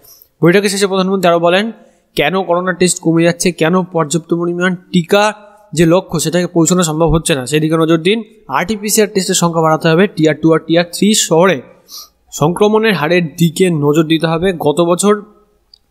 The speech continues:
পরিবহন বন্ধ করে দেওয়ার জন্য কিন্তু লক্ষ্য হয়েছিল গ্রামগুলো, কিন্তু এখন সেই পরিবহন চালু হয়ে গেছে। সেক্ষেত্রে শহরতলি আর গ্রামগুলোতে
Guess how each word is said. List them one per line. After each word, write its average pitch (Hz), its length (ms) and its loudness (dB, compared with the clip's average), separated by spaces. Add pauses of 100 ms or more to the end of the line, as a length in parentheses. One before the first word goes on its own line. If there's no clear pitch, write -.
(120)
পরিবহন 196 500 2
বন্ধ 156 240 0
করে 190 200 0
দেওয়ার 170 200 0
জন্য 151 160 -4
কিন্তু 160 200 -4
লক্ষ্য 143 200 -2
হয়েছিল 170 240 0
গ্রামগুলো, 147 380 0
কিন্তু 143 220 -2
এখন 165 180 0
সেই 170 140 -2
পরিবহন 156 320 0
চালু 151 220 2
হয়ে 165 160 4
গেছে। 135 180 -4
সেক্ষেত্রে 170 420 0 (520)
শহরতলি 214 580 2
আর 175 160 0
গ্রামগুলোতে 160 680 -2